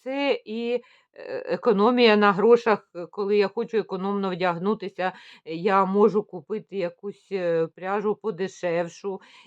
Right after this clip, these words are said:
а зв'язати щось таке поцікавіше. Це вже,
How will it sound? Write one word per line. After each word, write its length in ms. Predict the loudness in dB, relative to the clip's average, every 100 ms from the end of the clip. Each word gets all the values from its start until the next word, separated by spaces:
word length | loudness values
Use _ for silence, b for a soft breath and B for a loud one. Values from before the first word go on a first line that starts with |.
| B _
а 240 | -2 -2 -2
зв'язати 640 | -4 -2 2 2 2 -6
щось 420 | -6 -2 -2 -2
таке 320 | -8 -6 -4
поцікавіше. 1080 | -2 -2 0 -2 0 -2 -2 -8 -6 -6 -8
Це 240 | _ -4 -4
вже, 360 | -2 0 0